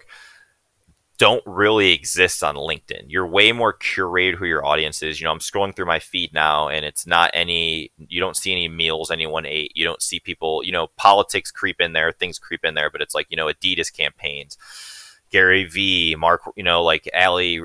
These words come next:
uh, Allie Reeves from Midwest Canada Women posting stuff. It's like all these companies and ways to interact. So when you scroll through your feed, you know, I sit there on a Saturday and just comment on people's posts for two hours while I'm kicking back.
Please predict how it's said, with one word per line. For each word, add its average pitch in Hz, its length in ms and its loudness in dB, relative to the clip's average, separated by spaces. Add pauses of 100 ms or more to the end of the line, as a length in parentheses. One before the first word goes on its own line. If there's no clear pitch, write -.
uh, 82 340 0
Allie 87 200 2
Reeves 90 360 -6
from 80 260 -6
Midwest 85 320 0
Canada 90 280 0
Women 80 280 -4
posting 76 380 -6
stuff. 73 240 -2
It's - 140 -4
like 80 100 -2
all 101 160 4
these 95 220 -4
companies 85 520 -2
and 76 140 -14
ways 82 240 0
to - 100 -10
interact. 80 520 0
So 78 100 -6
when 85 140 -8
you 85 100 -6
scroll 139 400 0
through 117 200 -4
your 80 120 -4
feed, 92 560 -6 (160)
you 92 80 -6
know, 92 80 2
I 82 160 6
sit - 260 0
there 98 160 4
on 90 100 2
a 76 40 -4
Saturday 98 640 0
and 87 80 -10
just - 180 -8
comment 87 380 0
on 82 80 -4
people's 82 360 -12
posts - 340 -8
for 73 100 -16
two 67 220 -12
hours 69 340 -6
while 73 140 -2
I'm 73 60 -14
kicking - 280 -10
back. - 380 -4